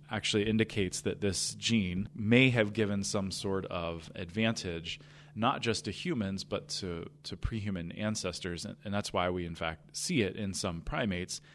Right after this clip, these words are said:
But he gives it an evolutionary spin. He says that bold, aggressive males might have been quicker to catch prey or detect threats. And so this gene must have spread through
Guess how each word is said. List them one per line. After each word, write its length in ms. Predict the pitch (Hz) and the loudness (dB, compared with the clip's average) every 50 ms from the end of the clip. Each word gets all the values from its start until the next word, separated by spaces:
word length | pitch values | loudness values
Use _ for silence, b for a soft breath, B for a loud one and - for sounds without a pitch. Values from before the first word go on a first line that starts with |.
| B B B B B B B B B | B B B B B B B B B
But 120 | - 107 | 0 2
he 140 | 107 143 165 | 2 2 2
gives 260 | 151 147 131 113 110 | 4 4 4 4 4
it 80 | 110 98 | 2 2
an 120 | 95 98 | 2 0
evolutionary 560 | - 104 104 98 107 113 117 - - 98 92 92 | 0 0 2 4 4 2 2 2 0 0 0 -2
spin. 300 | - - - 135 101 95 | -2 0 2 2 2 2
He 80 | 95 | 0
says 220 | - - 113 92 87 | 2 2 2 2 2
that 180 | 110 104 98 | -2 -6 0
bold, 300 | 92 110 110 113 113 110 | 4 4 6 6 6 4
aggressive 420 | 104 - 107 104 98 - - 90 82 | 2 2 2 2 2 0 -2 -4 -2
males 460 | 98 101 98 90 90 90 85 - B B B B B B | -2 0 0 0 0 -2 -4 -6 B B B B B B
might 180 | 110 107 104 | 0 2 2
have 80 | 104 95 | 2 2
been 160 | 104 95 95 | 0 -2 -2
quicker 340 | - - 113 107 - 104 95 | 0 0 0 0 2 0 -2
to 80 | 90 | -2
catch 380 | 87 - - 104 101 - - - | -4 -4 -4 -4 -2 -2 -4 -6
prey 380 | - - 101 98 92 87 87 - | -4 -2 -2 0 0 -2 -2 -4
or 120 | 87 87 | -4 -4
detect 500 | 87 85 - - - 85 - - - - - - | -4 -6 -6 -8 -8 -10 -10 -12 -18 -20 -20 -16
threats. 520 | - - 95 82 - - - - - - B B B B B B B B | -8 -6 -4 -4 -4 -6 -8 -8 -10 -10 B B B B B B B B
And 120 | 101 98 | -6 -2
so 140 | - 110 101 | 0 0 2
this 200 | 95 104 92 - | 2 0 -2 0
gene 260 | - 113 110 104 101 | 0 0 0 2 0
must 220 | 101 95 90 - | 0 -2 -4 -6
have 100 | - 90 | -6 -4
spread 640 | - - - - - 101 95 92 90 85 90 - - | -4 -4 -4 -2 -2 0 0 0 0 -2 -4 -8 -12
through 600 | - - - 98 92 87 85 85 82 82 - - | -14 -12 -8 -6 -4 -4 -4 -4 -6 -8 -10 -14